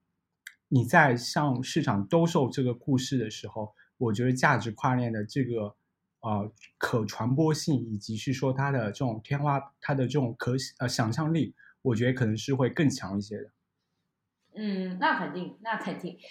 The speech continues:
Speaker 2: 因为你在就是说把所有东西封装到以太坊上面，你始终还是受限于以太坊性能嘛。
Speaker 1: 嗯。
Speaker 2: 但是如果你是，呃，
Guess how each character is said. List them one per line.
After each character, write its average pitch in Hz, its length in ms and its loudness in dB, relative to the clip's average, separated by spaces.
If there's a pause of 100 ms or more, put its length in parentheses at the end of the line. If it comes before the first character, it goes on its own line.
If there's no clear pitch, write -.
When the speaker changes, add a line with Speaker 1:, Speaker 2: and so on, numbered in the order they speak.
(160)
Speaker 2:
因 277 120 -2
为 277 200 2
你 180 100 -2
在 214 400 4
就 190 180 -6
是 185 160 -6
说 185 280 -6
把 165 160 2
所 202 280 -4
有 202 80 -4
东 175 140 -6
西 185 80 -6
封 196 220 -8
装 202 180 0
到 190 80 -2
以 156 80 -6
太 180 160 -4
坊 175 260 -8
上 165 200 -10
面， 156 100 -14
你 151 80 -14
始 - 160 -18
终 185 180 -8
还 151 220 -8
是 170 460 -10 (160)
受 226 200 -6
限 185 280 -6
于 - 20 -10
以 - 20 -10
太 180 160 -2
坊 170 160 -8
性 180 280 -12
能 135 160 -12
嘛。 - 140 -16 (320)
Speaker 1:
嗯。 151 140 0
Speaker 2:
但 220 160 2
是 208 200 -4
如 196 180 -2
果 202 240 0
你 170 240 -4
是， 180 680 -6
呃， 151 220 0